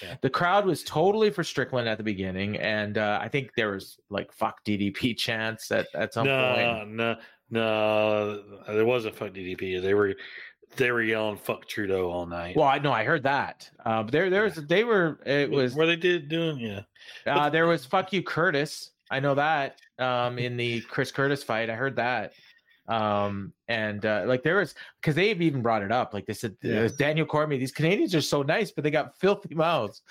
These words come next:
Speaker 2: <laughs> I thought
Speaker 1: Well, they liked the Du Plessis in the fi-, you know, by the time
Speaker 2: But,
Speaker 1: the
Speaker 2: well,
Speaker 1: fourth
Speaker 2: by the
Speaker 1: or
Speaker 2: time the
Speaker 1: fifth
Speaker 2: fight
Speaker 1: round.
Speaker 2: ended, yeah.
Speaker 1: Yeah.
Speaker 2: They were all, I mean, I mean, it's not like they hated Strickland, but,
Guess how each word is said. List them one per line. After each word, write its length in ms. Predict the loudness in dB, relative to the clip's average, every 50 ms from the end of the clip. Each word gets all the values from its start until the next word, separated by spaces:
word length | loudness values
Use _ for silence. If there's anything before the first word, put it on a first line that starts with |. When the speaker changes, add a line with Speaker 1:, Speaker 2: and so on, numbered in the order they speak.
| -16 -14 -14
Speaker 2:
<laughs> 260 | -10 -10 -10 -4 -2
I 120 | -2 -2 -2
thought 560 | -4 -8 -10 -10 -8 -10 -8 -8 -6 -2 2
Speaker 1:
Well, 120 | 2 4
they 80 | 4 4
liked 220 | 4 2 0 2 2
the 120 | 0 0
Du 260 | 0 -4 -4 -4 -2
Plessis 460 | 0 0 0 0 0 -2 -2 -2 -2
in 180 | -2 -4 -4 -4
the 80 | -6 -6
fi-, 220 | -2 -2 -2 -2 -2 -6 -4
you 180 | -2 0 0
know, 80 | 0 0
by 100 | 2 0
the 60 | 0 0
time 220 | 0 0 0 2
Speaker 2:
But, 80 | 4 4
Speaker 1:
the 40 | 6
Speaker 2:
well, 100 | 6 4 4
Speaker 1:
fourth 60 | 4
Speaker 2:
by 100 | 2 2
the 60 | 2
Speaker 1:
or 40 | 0
Speaker 2:
time 180 | 0 -2 -2
the 80 | 0 0
Speaker 1:
fifth 60 | 2
Speaker 2:
fight 140 | 2 2 4
Speaker 1:
round. 120 | 4 2
Speaker 2:
ended, 280 | 2 2 2 0 2 2
yeah. 400 | 2 2 2 2 0 -2 -4 -8 -14 _ -6
Speaker 1:
Yeah. 120 | -2 0 2
Speaker 2:
They 80 | 2
were 160 | 2 4 4
all, 160 | 4 4 2 0 0 0
I 100 | 0 0
mean, 220 | 0 0 -2 -2
I 40 | 0
mean, 120 | 0 0 0
it's 120 | 0 0
not 120 | 0 0
like 120 | 0 0 0
they 120 | 0 -2
hated 360 | 0 2 2 2 2 0 -2
Strickland, 500 | -4 -4 -4 -4 -2 -4 -4 -4 -4 -2
but, 240 | 0 0 0 0 0